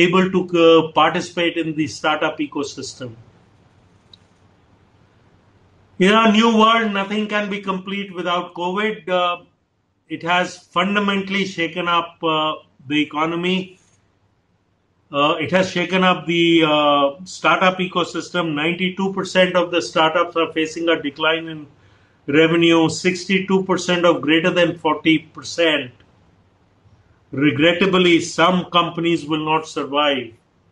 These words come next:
In the last four months, I've spoken to a hundred plus companies, and I just tell them one mantra. Cash is king.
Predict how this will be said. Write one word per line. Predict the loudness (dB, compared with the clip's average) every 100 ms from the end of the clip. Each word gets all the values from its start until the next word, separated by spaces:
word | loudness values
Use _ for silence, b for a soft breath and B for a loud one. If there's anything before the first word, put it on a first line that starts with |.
| _ _ _ _ _ _ _ _ _ _ _ _ _ _ _ _ _ _
In | -2 0
the | 4
last | 4 4 2 -2
four | -6 0 0
months, | 0 -4 -6 -6
I've | -6
spoken | -6 -8 -8 -6 -6
to | -4 -4
a |
hundred | -4 -6 -6 -6 -6
plus | -8 -8 -8
companies, | -12 -14 -14 -12 -8 -8 -10 _ _ _ _ -8
and | -6 -6
I | -4 -2 -2
just | -4 -8 -8
tell | -8 -6
them | -4 -4 -4 -10 -8
one | -4 -4 -4 -4
mantra. | -4 -6 -4 -4 -4 -8 _ _ _ _ _ _ _ _ _ _ _ _ _ _ _
Cash | 0 2 2 0 -4 -4
is | -2 -2
king. | -6 -4 -2 -2 -8